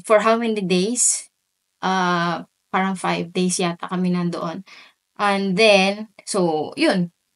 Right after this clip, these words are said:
inaral ko, workshop, one-on-one, um, hands-on silang nagturo. Tapos, pag-uwi namin ng Canada, syempre, akala ko, "Ah, very, very excited, ganito, ganyan."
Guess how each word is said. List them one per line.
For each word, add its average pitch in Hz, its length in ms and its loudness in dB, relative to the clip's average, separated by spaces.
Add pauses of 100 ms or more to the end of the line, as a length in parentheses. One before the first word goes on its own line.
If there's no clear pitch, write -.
inaral 196 640 0
ko, 214 560 0
workshop, 214 480 0
one-on-one, 190 1000 -2
um, 151 600 -6
hands-on 185 560 0
silang 175 320 -4
nagturo. 202 560 -4 (560)
Tapos, 320 340 6
pag-uwi 339 300 2
namin 302 260 2
ng 220 80 -4
Canada, 180 540 -2 (400)
syempre, 240 400 2
akala 185 320 2
ko, 285 180 2
"Ah, 392 460 2
very, 226 240 -6
very 254 240 -2
excited, 262 560 -4
ganito, 226 320 -6
ganyan." 214 480 -2